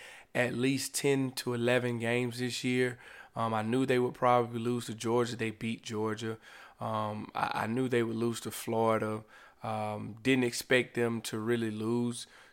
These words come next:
to, uh, Tennessee, but they did. Um,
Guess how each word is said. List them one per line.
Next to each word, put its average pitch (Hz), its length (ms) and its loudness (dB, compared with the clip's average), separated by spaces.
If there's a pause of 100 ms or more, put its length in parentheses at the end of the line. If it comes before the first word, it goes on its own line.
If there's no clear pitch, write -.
to, 110 340 -4
uh, 110 380 -4 (100)
Tennessee, 123 640 0
but 113 260 -8
they 110 160 -6
did. 117 460 0 (480)
Um, 110 640 -2